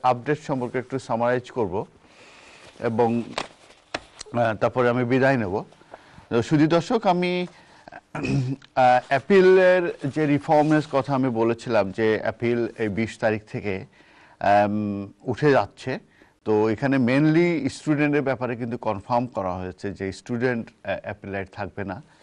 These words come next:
এবং, আহ, মিনিস্টারের যে, আহ, বক্তব্য সেটার ভিতরে এসে গেছে যে,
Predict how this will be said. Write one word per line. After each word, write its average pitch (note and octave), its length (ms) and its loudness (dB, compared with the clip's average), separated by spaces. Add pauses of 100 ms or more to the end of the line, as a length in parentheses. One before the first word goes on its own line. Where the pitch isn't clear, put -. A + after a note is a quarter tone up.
(300)
এবং, G#2 420 0 (100)
আহ, G#2 480 -2
মিনিস্টারের A#2 640 0
যে, G2+ 320 0 (460)
আহ, F#2+ 500 -2 (300)
বক্তব্য A#2 640 2
সেটার A2+ 540 -4
ভিতরে G#2+ 340 0
এসে A#2 240 -2
গেছে G#2+ 280 -4
যে, G#2 300 0